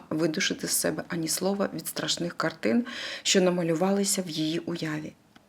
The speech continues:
Вона стояла босими ногами на кахельній підру-, підлозі, не відчуваючи її крижаного холоду, який увійшов у її життя разом з цією жахливою новиною.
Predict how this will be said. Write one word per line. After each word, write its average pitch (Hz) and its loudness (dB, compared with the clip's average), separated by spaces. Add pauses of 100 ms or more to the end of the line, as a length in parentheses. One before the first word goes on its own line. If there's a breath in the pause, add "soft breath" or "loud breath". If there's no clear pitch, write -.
(100)
Вона 202 4
стояла 214 2
босими 190 4
ногами 185 4 (100)
на 185 2
кахельній 190 2
підру-, 190 -2
підлозі, 208 2 (180 loud breath)
не 185 2
відчуваючи 202 2
її 190 4
крижаного 180 0
холоду, 170 2 (300 loud breath)
який 165 0
увійшов 175 2
у 165 0
її 165 -2
життя 165 0
разом 196 2
з - -2
цією 180 2
жахливою 165 0
новиною. 156 -2